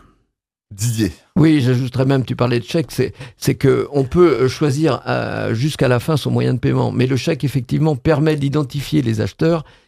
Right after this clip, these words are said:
Speaker 2: Et si vous avez votre chéquier avec vous, vous en signez un, vous le donnez, on va vous rentrer dans la machine. Et à la fin, vous pourrez payer en espèces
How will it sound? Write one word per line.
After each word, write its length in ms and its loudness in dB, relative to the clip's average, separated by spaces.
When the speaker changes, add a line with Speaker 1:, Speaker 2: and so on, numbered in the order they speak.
Speaker 2:
Et 140 2
si 200 -2
vous 200 2
avez 160 0
votre 160 -4
chéquier 380 -2
avec 200 0
vous, 240 2
vous 140 2
en 60 2
signez 380 0
un, 140 2
vous 140 0
le 60 -2
donnez, 400 2
on 80 -2
va 140 0
vous 140 -2
rentrer 320 -2
dans 100 0
la 120 0
machine. 380 0
Et 120 0
à 80 2
la 80 0
fin, 160 -4
vous 160 0
pourrez 180 -2
payer 340 -2
en 200 0
espèces 460 0